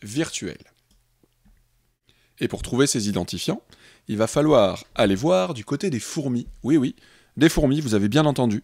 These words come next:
Il me semble d'ailleurs en avoir vu une, euh, traîner dans cette salle. À vous de jouer. Une fois l'accès à l'escape game ouvert, vous pourrez choisir parmi trois niveaux de difficulté. Facile, moyen, difficile.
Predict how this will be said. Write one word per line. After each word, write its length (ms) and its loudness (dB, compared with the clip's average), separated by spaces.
Il 100 2
me 100 6
semble 220 0
d'ailleurs 300 4
en 80 0
avoir 260 -2
vu 240 -4
une, 140 -6
euh, 160 -2
traîner 340 -4
dans 80 -4
cette 220 -6
salle. 240 -6
À 120 8
vous 100 4
de 60 2
jouer. 240 4
Une 140 4
fois 160 4
l'accès 320 4
à 60 4
l'escape 320 0
game 240 2
ouvert, 560 0
vous 160 -2
pourrez 240 2
choisir 520 -2
parmi 400 -2
trois 300 2
niveaux 240 -2
de 100 -4
difficulté. 640 -10
Facile, 540 -4
moyen, 460 -2
difficile. 560 -6